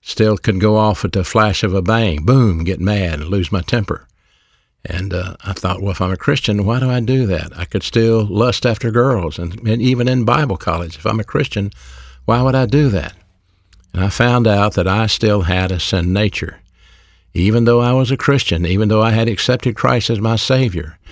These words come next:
it did not mean that from now on out I would never have any other temptations or never commit another sin. That's not what the Bible says. Paul put it plainly. He said, "I don't understand myself at all,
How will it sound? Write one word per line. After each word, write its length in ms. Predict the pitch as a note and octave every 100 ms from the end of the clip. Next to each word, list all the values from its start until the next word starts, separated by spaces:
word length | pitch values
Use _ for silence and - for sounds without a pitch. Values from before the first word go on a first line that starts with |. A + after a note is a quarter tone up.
| - - - _
it 120 | F2 E2+
did 200 | A2+ A#2+
not 260 | A#2 B2
mean 360 | G#2 A2+ A2+ A#2
that 180 | G2 -
from 240 | F2 E2+
now 260 | G2+ B2 B2
on 200 | B2+ A#2
out 300 | G#2 G#2 F#2
I 280 | G2 G#2
would 200 | G2+ E2+
never 360 | E2+ G2 A2 A2+
have 340 | G2 G2+ G2+ F#2
any 300 | G#2 A2 G2+
other 200 | G2 F#2
temptations 760 | - G2 F2+ G2 F#2 - F2+
or 80 | E2
never 320 | E2 F2+ F#2+
commit 300 | - F2+ F2+
another 340 | E2+ E2+ E2+ E2
sin. 400 | - F2+ - - _ _ _ _ _ _ _ _ _ _ -
That's 280 | A2 G#2
not 260 | A2 A2 A2
what 160 | G#2 F2+
the 60 |
Bible 400 | F2+ F2+ F2 F2+
says. 480 | - F#2+ E2+ F2 -
Paul 400 | - G#2+ A2 A2+
put 180 | - G#2+
it 100 | G#2+
plainly. 460 | - A#2 A#2 F2+
He 160 | D2+ F2
said, 240 | E2+ F2
"I 80 | F2
don't 240 | F2 A2 C3
understand 540 | B2 A2 - A2 A2
myself 400 | G2 - G#2+ G2
at 80 | G2
all, 360 | G2+ F#2 -